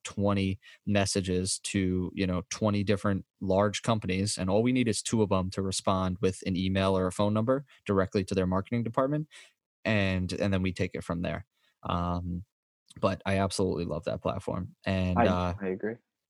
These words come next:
Speaker 1: to piggyback off that, there's a lot of other great platforms. Um, TikTok, we mentioned briefly earlier, which you've put up a lot of videos on. I've put up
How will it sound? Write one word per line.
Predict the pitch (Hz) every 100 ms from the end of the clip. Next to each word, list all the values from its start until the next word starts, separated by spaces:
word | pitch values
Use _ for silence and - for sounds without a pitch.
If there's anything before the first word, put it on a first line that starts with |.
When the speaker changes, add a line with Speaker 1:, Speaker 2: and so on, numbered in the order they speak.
| -
Speaker 1:
to | 113 101 - _ _
piggyback | - 117 113 104 98 -
off | 101 98 -
that, | 104 107
there's | 92 95 - -
a |
lot | 98 98
of | 95
other | 101 101
great | 101 95
platforms. | - 98 95 104 107 113 -
Um, | 92 92 92 92 101 -
TikTok, | 120 - 107 127 - _ - -
we | 104 92
mentioned | - 107 101 104 95
briefly | 104 101 110 101 98 -
earlier, | 104 95 101 101
which | 107 95
you've | 104 95
put | - 98
up | 95
a |
lot | 98 95
of | 92
videos | 101 98 98 101
on. | 98 98
I've | 98
put | 123
up | 107